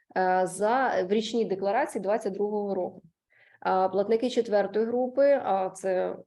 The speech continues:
е, всі платники матимуть цей обов'язок, тому що сільхоз-, е, земля повинна бути, це обов'язковий критерій для набуття статусу платника єдиного податку четвертої групи.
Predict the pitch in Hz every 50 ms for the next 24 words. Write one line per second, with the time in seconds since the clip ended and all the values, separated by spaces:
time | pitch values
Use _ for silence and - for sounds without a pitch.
0 | _ _ _ _ _ _ _ _ - - - - - - - 214 202 208 190 180
1 | 180 202 214 208 208 240 247 247 247 233 233 226 226 226 226 226 226 226 220 226
2 | 220 220 214 208 214 220 214 220 208 214 214 202 - 196 196 196 196 196 180 -
3 | 185 - - 196 185 185 175 - - 180 180 - - - - - - - - 185
4 | 185 170 156 175 180 185 185 185 180 170 165 165 156 - - - - 170 185 185
5 | 180 175 165 175 175 170 180 185 - 156 151 - _ _ _ _ - 180 175 170
6 | 165 165 170 190 190 190 - 196 190 190 190 202 190 190 185 180 175 180 170 170
7 | 175 170 165 175 175 175 170 170 - 180 180 - 180 - 233 226 226 240 233 262
8 | 262 240 240 240 233 240 247 247 240 247 240 233 240 233 240 247 240 - - 233
9 | 240 233 233 - 233 233 233 233 226 233 240